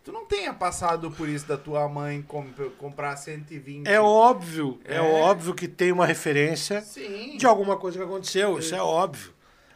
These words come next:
Speaker 2: Aí é aquela história do superlativo, que é, é o cara que coloca
Speaker 1: Pra aumentar.
Speaker 2: no exagero. E aí, dali pra frente, eu vou incrementando as histórias, né?
Speaker 1: Sim.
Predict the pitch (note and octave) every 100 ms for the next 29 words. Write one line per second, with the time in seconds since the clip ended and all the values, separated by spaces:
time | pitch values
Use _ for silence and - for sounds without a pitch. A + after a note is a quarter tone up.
0 | _ E3+ F3 F3 F#3+ G3 G#3 G#3 - G3
1 | D#3+ E3 D#3 B2+ F3+ G3 G3 - A3+ F#3+
2 | A#2+ C3+ C3 C3+ D#3 D#3 D3 D#3 D#3+ E3+
3 | - F#3+ D#3+ F3 D3+ C3+ C#3 D3+ - F3+
4 | F#3+ G#3 G3 E3 F#3+ G3 A3+ A3 C#3+ -
5 | - - - _ F#3 A3 G#3+ A3+ A#3 A#3+
6 | A3+ A3 B3 B3+ A#3 - G3+ G#3+ G#3+ -
7 | A#3 A3+ G#3 A3+ A3+ A3+ A3 A3+ A#3 A3+
8 | G#3 G#3+ G#3+ F3+ D3 - D#3 C#3+ A#2+ A#2
9 | D#3 G3